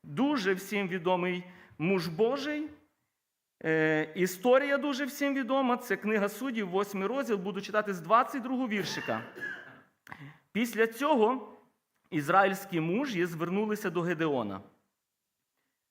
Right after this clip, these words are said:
"Пануй над нами ти і твої сини, бо ти нас врятував з руки Мадіяма". <clears throat> А Гедеон сказав їм: "Не пануватиму я над вами, і не пануватиме мій син над вами.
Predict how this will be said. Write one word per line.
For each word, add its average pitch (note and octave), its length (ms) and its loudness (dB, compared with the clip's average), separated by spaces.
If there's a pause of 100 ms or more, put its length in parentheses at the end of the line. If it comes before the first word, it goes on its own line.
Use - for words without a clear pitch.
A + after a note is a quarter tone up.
(680)
"Пануй A#3+ 440 6
над F#3 260 6
нами A3 320 6
ти C4 320 -4
і C4 160 -2
твої A#3+ 380 0
сини, G#3 480 2 (500)
бо E3+ 240 4
ти D#4 260 2
нас A#3+ 260 4
врятував G3+ 920 4
з C3+ 120 -6
руки G3+ 440 0
Мадіяма". E3+ 720 2 (240)
<clears throat> - 80 -4 (1200)
А C3+ 100 0
Гедеон F#3 440 2
сказав G#3+ 440 2
їм: G#2+ 220 -4 (360)
"Не G3+ 220 4
пануватиму A3 680 4
я E3+ 140 2
над E3 200 0
вами, C#3 400 2
і D#3 100 -2
не E3+ 120 0
пануватиме G#3 680 0
мій G3+ 140 0
син A#3 300 -4
над D3+ 160 0
вами. A#2+ 360 0